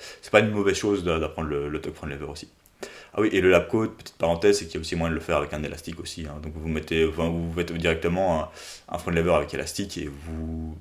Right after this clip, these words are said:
vous mettez une grosse résistance et vous, vous vous concentrez aussi sur les activations. Ça peut se faire aussi, mais, euh, j'ai moins de pratique là-dessus, donc,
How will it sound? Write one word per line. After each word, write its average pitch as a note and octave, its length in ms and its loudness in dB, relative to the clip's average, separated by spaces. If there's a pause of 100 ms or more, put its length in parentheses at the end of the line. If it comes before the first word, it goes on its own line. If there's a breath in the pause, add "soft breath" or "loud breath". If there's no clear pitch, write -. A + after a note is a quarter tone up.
vous - 220 -16
mettez E2 160 -8
une D#2 60 -4
grosse D#2 220 -4
résistance F2+ 520 -4
et F2+ 40 -6
vous, D2 140 -6
vous D#2+ 160 -10
vous D#2 120 -10
concentrez D#2 320 -6
aussi D#2+ 160 -4
sur D#2+ 100 -4
les C#2+ 120 -6
activations. D#2 500 -6 (400 loud breath)
Ça E2+ 120 -4
peut E2+ 120 -4
se E2 100 -6
faire E2 160 0
aussi, - 460 -10
mais, D2 120 -6
euh, D2 560 -4
j'ai D#2 120 -6
moins E2+ 160 2
de D#2 420 0
pratique - 320 -14
là-dessus, - 300 -8
donc, D#2+ 160 -6